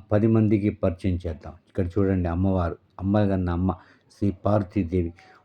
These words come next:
ఉపస్థిత భంగిమలో దర్శనమిస్తారు అమ్మవారు ఇక్కడ. చక్కటి అలంకరణ చూశారు కదా. ఇంత చిన్న ఊర్లో అసలు ఈ క్షేత్ర సమాచారం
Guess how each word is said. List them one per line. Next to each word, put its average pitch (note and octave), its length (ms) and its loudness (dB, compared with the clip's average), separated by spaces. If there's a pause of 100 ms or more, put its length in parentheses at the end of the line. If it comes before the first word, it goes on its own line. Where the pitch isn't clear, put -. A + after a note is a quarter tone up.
ఉపస్థిత B2 560 2 (120)
భంగిమలో G2+ 460 4 (100)
దర్శనమిస్తారు F2 680 -2
అమ్మవారు E2 360 -4
ఇక్కడ. D2 220 -16 (720)
చక్కటి B2+ 380 4
అలంకరణ G#2+ 500 4
చూశారు G#2+ 340 2
కదా. F2+ 160 -2 (200)
ఇంత C3 300 -2 (160)
చిన్న B2+ 220 0 (240)
ఊర్లో D3 280 6 (800)
అసలు B2 220 4 (140)
ఈ B2+ 80 6 (400)
క్షేత్ర D3 380 4
సమాచారం B2 680 6